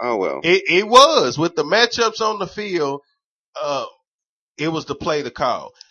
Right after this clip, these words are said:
Speaker 2: I would have put a different matchup on the field. They had their goal line defense out there.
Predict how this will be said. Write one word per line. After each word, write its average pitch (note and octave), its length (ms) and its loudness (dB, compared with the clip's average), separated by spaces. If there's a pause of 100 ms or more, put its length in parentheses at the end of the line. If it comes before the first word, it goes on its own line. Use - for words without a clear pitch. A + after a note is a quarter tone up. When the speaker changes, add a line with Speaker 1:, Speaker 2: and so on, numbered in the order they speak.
(200)
Speaker 2:
I F#3+ 280 10
would F#3+ 220 0
have D#3+ 220 0
put E3 220 -2
a C#3 140 -2
different B2+ 520 -8
matchup C3+ 760 -2
on A2 200 -2
the F#2+ 80 -8
field. F2+ 380 -8 (340)
They D3 200 2
had F3 240 0
their F3 160 -4
goal F#3 320 2
line F3+ 300 0
defense F#3+ 500 -6
out F#3+ 240 0
there. G3 240 -6